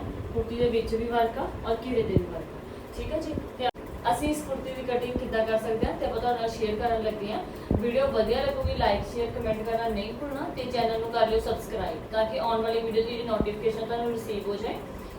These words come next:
ਤੇ ਚਲੋ ਆਜੋ ਹੁਣ ਆਪਾਂ ਕਟਿੰਗ ਕਰਦੇ ਹਾਂ। ਸਭ ਤੋਂ ਪਹਿਲਾਂ ਜੀ ਅਸੀਂ ਜਦੋਂ ਵੀ ਇਹਨੂੰ ਕਟਿੰਗ ਕਰਨਾ ਆ, ਇਹਨੂੰ ਅਸੀਂ ਡਬਲ ਫੋਲਡ ਕਰ ਲੈਣਾ ਆ। ਜਿਵੇਂ ਸਾਡਾ ਇਹ ਵਾਲਾ ਵਰਕ ਆ,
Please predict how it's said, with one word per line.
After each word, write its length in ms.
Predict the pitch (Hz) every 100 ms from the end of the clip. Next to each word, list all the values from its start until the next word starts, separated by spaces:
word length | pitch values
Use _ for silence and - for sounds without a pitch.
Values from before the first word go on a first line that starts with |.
| -
ਤੇ 60 | 247
ਚਲੋ 280 | 262 240
ਆਜੋ 220 | 247 226 226
ਹੁਣ 120 | 233
ਆਪਾਂ 160 | 214
ਕਟਿੰਗ 320 | 220 220 220 214
ਕਰਦੇ 300 | 208 190 208
ਹਾਂ। 80 | 370 - - - -
ਸਭ 200 | 226 233
ਤੋਂ 100 | 262
ਪਹਿਲਾਂ 240 | 269 269
ਜੀ 180 | 262 277
ਅਸੀਂ 180 | 269 -
ਜਦੋਂ 240 | 480 -
ਵੀ 60 | 508
ਇਹਨੂੰ 120 | -
ਕਟਿੰਗ 300 | - 240 226
ਕਰਨਾ 260 | 226 226 233
ਆ, 160 | 240 247
ਇਹਨੂੰ 260 | 233 233
ਅਸੀਂ 200 | 240 -
ਡਬਲ 260 | 233 214 214
ਫੋਲਡ 180 | 226 214
ਕਰ 160 | 214 190
ਲੈਣਾ 220 | 190 196
ਆ। 160 | 214 - - - - -
ਜਿਵੇਂ 240 | 202 226 247
ਸਾਡਾ 160 | - 269
ਇਹ 240 | 240 226
ਵਾਲਾ 160 | 247 269
ਵਰਕ 300 | 247 220
ਆ, 80 | -